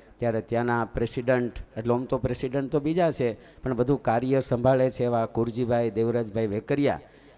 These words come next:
એણે માઇકની અંદર એમ કીધું કે, "સ્વામી, હવે અમે તમને સિક્કો લગાડી દઈએ છીએ ને વારંવાર તમે આવજો, તમારા માટે દરવાજા ખુલ્લા છે."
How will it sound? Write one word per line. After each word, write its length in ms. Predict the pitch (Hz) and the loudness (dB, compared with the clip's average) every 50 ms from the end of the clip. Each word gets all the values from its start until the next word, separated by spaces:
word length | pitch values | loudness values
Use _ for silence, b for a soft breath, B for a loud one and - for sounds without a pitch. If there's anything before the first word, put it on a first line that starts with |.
| B B | B B
એણે 320 | - 120 135 143 139 139 135 | -4 -2 0 2 2 2 2
માઇકની 440 | 123 117 127 139 135 - 139 139 139 | 2 2 0 0 0 -2 -2 -2 -2
અંદર 220 | 135 131 139 135 | 0 0 0 0
એમ 120 | 139 139 | 0 0
કીધું 360 | 127 107 127 127 123 147 147 147 | 0 -2 0 2 4 2 4 2
કે, 100 | 151 139 | 0 0
"સ્વામી, 360 | - - 120 131 143 151 143 | 0 0 0 0 2 2 2
હવે 140 | 135 139 143 | 4 4 4
અમે 200 | 127 131 143 139 | 2 2 0 0
તમને 280 | - 147 143 143 143 | 2 0 0 0 -2
સિક્કો 320 | 131 - - 151 - 165 151 | -2 -2 -4 0 2 4 4
લગાડી 420 | 135 127 131 127 160 170 185 180 | 6 4 6 6 6 6 4 4
દઈએ 220 | - 160 160 151 | 4 4 4 4
છીએ 160 | 135 - 147 131 | 4 2 0 2
ને 80 | 117 | 4
વારંવાર 440 | 107 120 135 143 147 143 139 139 135 | 4 6 6 6 6 6 4 4 2
તમે 240 | 127 - 135 135 127 | 4 2 2 2 4
આવજો, 320 | 113 120 131 135 131 135 | 4 4 4 4 4 2
તમારા 340 | 127 - 120 117 127 127 127 | 2 2 2 2 2 2 2
માટે 240 | 120 120 113 - 113 | 2 0 0 0 0
દરવાજા 460 | 104 107 113 117 113 110 104 110 101 | 0 0 2 4 2 4 4 2 0
ખુલ્લા 360 | - - 113 110 107 95 87 | 2 2 2 2 2 2 0
છે." 280 | 82 - - - - | -2 -6 -10 -14 -18